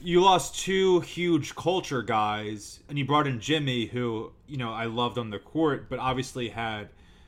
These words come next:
culture issues with both Ben and Brett.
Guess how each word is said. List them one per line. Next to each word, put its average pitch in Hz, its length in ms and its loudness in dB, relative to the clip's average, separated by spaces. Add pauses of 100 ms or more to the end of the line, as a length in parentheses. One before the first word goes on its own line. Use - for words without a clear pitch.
(580)
culture 147 380 0
issues 123 440 -2
with 120 220 -4
both 117 400 -2
Ben 117 480 -6 (180)
and 156 300 -4
Brett. 104 380 -4